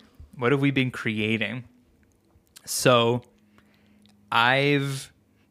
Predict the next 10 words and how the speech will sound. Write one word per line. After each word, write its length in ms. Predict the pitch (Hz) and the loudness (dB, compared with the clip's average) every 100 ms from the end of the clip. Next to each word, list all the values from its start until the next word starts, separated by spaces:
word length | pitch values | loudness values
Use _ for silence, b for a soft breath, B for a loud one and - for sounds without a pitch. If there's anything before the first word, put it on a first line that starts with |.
| - | -14
okay, 260 | - 131 - - | -4 -2 -4 -8
when 340 | 156 139 147 | -6 2 2
we 140 | 165 156 | 2 -2
made 380 | 131 135 156 135 | -2 -2 -2 -4
this 180 | 120 | -8
list, 420 | 120 113 101 - - _ _ _ _ _ _ _ _ | -8 -10 -10 -14 -20 _ _ _ _ _ _ _ _
I 120 | - | -2
had 160 | 120 107 | -2 -2
written 180 | 113 117 | -4 -4
down 380 | 110 104 104 | -2 -2 -4